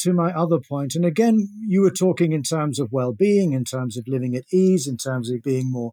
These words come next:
fulfilled. But what does that mean? And words that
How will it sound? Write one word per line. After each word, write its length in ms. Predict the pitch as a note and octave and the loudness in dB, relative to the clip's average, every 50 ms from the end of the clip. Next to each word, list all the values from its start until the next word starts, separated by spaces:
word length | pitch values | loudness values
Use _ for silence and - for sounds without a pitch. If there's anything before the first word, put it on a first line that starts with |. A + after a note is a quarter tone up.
| _ | _
fulfilled. 560 | - E3 E3 D#3 - - - C4 A#3 F3+ D3 B2 | -2 0 0 0 -2 -2 0 2 2 2 2 2
But 160 | F#3 G3+ D#3+ | 0 0 2
what 160 | G#3 A3 G3 | 2 2 2
does 160 | A3 D#3 C3 C3 | 0 0 -2 0
that 220 | F#3 F#3+ G3+ G#3 - - | 0 0 0 -2 -4 -8
mean? 320 | C3 B2 A2 G2 F2+ - _ _ _ _ _ _ _ _ _ _ _ | -6 -6 -6 -8 -10 -14 _ _ _ _ _ _ _ _ _ _ _
And 340 | - E3 E3+ F3 F3 F3 D#3 - F#3+ - - | -2 0 2 2 2 2 0 -2 -6 -6 0
words 320 | G3 A3+ B3+ B3+ - - | 2 2 2 2 0 0
that 120 | G3+ F3+ | -4 -6